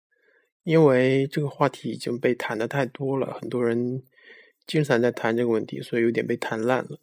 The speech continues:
但是我们其实并没有认识到这个全球化给我们带来的深刻的影响。啊，其实全球化，嗯，有一点是，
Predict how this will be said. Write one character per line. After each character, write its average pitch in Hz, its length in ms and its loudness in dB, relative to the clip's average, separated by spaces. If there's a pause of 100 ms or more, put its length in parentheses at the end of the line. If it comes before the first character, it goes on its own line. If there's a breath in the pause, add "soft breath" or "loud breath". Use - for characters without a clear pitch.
但 135 160 2
是 135 160 -2
我 120 80 0
们 107 380 -4 (100)
其 - 180 -2
实 127 140 -2
并 123 220 0
没 120 80 2
有 117 100 2
认 113 320 0
识 - 340 -8
到 - 280 -4
这 113 200 0
个 - 320 -6
全 - 200 -8
球 117 100 -4
化 120 300 -2 (1200 loud breath)
给 113 200 4
我 113 100 2
们 104 200 0
带 120 200 4
来 113 160 0
的 - 100 -4
深 - 240 -2
刻 151 120 2
的 123 100 4
影 107 180 0
响。 - 260 -8 (880 loud breath)
啊， 110 280 -2
其 - 220 -4
实 151 100 4
全 139 200 -2
球 135 120 -2
化， 135 240 -8 (1400 loud breath)
嗯， 107 500 -6
有 107 200 0
一 127 80 0
点 117 260 -4
是， 113 760 -2